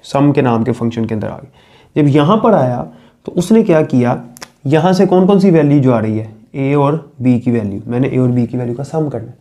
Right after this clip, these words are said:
तो ए की वैल्यू आकर मिल जाएगी एक्स को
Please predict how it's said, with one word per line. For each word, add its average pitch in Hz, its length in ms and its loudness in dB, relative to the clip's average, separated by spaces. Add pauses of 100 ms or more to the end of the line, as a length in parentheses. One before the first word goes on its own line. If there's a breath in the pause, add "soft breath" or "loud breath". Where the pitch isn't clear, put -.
(500 soft breath)
तो - 220 -12
ए 175 180 6
की 208 140 4
वैल्यू 165 360 6
आकर 139 300 2
मिल 131 200 4
जाएगी 139 380 2 (480)
एक्स 127 260 -8
को 214 220 2